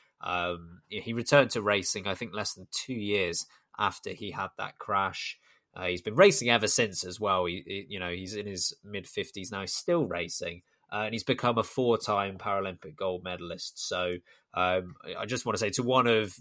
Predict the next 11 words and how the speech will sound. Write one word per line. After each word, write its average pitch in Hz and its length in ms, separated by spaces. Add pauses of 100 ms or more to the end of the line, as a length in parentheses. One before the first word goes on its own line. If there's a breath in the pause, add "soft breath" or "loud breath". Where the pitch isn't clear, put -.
motorsport's 127 720
good 98 260
guys, 98 300
one 123 100
of 107 40
the 98 100
most 95 180
inspirational 95 720
out 92 280
there, 90 260 (320)
we 104 420